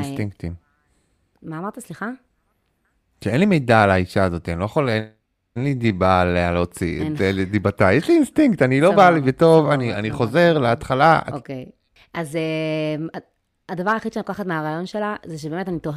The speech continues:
Speaker 2: תוהה לפעמים, אה, למה אנשים הולכים לתוכנית, והיא אומרת, אה, שנים אומרת, אה, "חברה רשמה אותי", והיא שואלת אותה בעצם המראיינת, היא אומרת, "חברה רשמה אותי, התקשרו אליי, אמרתי, תשכחי מזה, אין מצב", ואז הם
Speaker 1: חברה רשמה,
Speaker 2: התעקשו.
Speaker 1: זה גם ניינטיז, "חברה רשמה אותי".
Speaker 2: נכון, <laughs> לגמרי.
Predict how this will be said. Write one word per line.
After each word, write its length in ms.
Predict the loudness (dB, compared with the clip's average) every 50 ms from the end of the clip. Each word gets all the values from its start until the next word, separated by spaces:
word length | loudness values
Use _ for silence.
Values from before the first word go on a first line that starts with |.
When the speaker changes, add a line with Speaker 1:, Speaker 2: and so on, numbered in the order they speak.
| -10
Speaker 2:
תוהה 200 | -10 -8 -6 -6
לפעמים, 380 | -6 -6 -6 -6 -6 -4 -4 -4
אה, 100 | -6 -6 -6
למה 240 | -6 -6 -4 -4 -6
אנשים 320 | -6 -8 -8 -8 -8 -6 -6
הולכים 300 | -6 -8 -8 -8 -8 -8
לתוכנית, 560 | -8 -8 -10 -10 -8 -6 -6 -4 -6 -6 -10 _ _ _ _ _ _ _ _ _ -18
והיא 340 | -16 -12 -8 -8 -6 -6 -6
אומרת, 400 | -6 -8 -8 -8 -8 -8 -6 -6
אה, 100 | -8 -6
שנים 280 | -6 -6 -6 -6 -6 -6
אומרת, 360 | -6 -6 -6 -6 -6 -6 -6 -8
אה, 80 | -8
"חברה 320 | -8 -8 -8 -6 -6 -6 -6
רשמה 280 | -8 -8 -6 -4 -2 -2
אותי", 400 | -2 -4 -4 -4 -4 -4 -4 -6 -8
והיא 120 | -10 -10
שואלת 220 | -8 -6 -6 -6 -6
אותה 120 | -8 -10
בעצם 340 | -8 -8 -8 -8 -8 -8 -8
המראיינת, 600 | -8 -8 -8 -10 -10 -10 -10 -8 -8 -8 -8 -10
היא 320 | -12 _ _ _ _ _ _
אומרת, 160 | -8 -8 -8 -6
"חברה 280 | -8 -8 -6 -6 -6
רשמה 280 | -8 -6 -4 -2 -2 0
אותי, 160 | 0 -2 -4
התקשרו 440 | -6 -6 -10 -16 -14 -10 -6 -4 -2
אליי, 240 | -2 -2 -2 -2 -2
אמרתי, 280 | -4 -6 -6 -8 -10
תשכחי 480 | -14 -14 -18 -20 -18 -16 -14 -10 -8 -6
מזה, 200 | -6 -6 -6 -6
אין 160 | -6 -6 -8
מצב", 420 | -8 -6 -4 -2 -2 0 0 -2 -4 -6 -12 -16 _ _ _ _ _ _ -8
ואז 180 | -4 -4 -2 -2
הם 60 | -2
Speaker 1:
חברה 160 | -2 0 0 -2
רשמה, 120 | -2 -2
Speaker 2:
התעקשו. 80 | -2 -2
Speaker 1:
זה 60 | 0
גם 220 | 0 0 0 2
ניינטיז, 400 | 2 4 2 2 2 -2 -4 -4
"חברה 400 | -2 -2 -2 -2 -2 -2 -2 -4
רשמה 220 | -6 -6 -8 -8 -8
אותי". 240 | -8 -8 -10 -12 -10
Speaker 2:
נכון, 440 | -6 -6 -6 -6 -6 -10 -14 -16 -12 -10
<laughs> 60 | -10
לגמרי. 220 | -10 -10 -12 -16